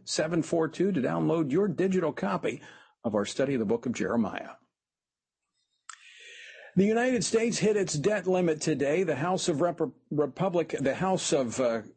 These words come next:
uh, Representatives, led by the Republicans, are continuing to push for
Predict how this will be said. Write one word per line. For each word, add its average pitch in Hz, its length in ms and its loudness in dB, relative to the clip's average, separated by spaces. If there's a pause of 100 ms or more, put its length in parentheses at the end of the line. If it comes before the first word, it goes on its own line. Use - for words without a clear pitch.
(200)
uh, 117 120 -2
Representatives, 160 1040 0
led 151 320 2
by 151 200 2
the 135 120 0
Republicans, 160 720 0
are 143 100 2
continuing 160 560 0
to 139 100 0
push 170 340 -2
for 151 400 0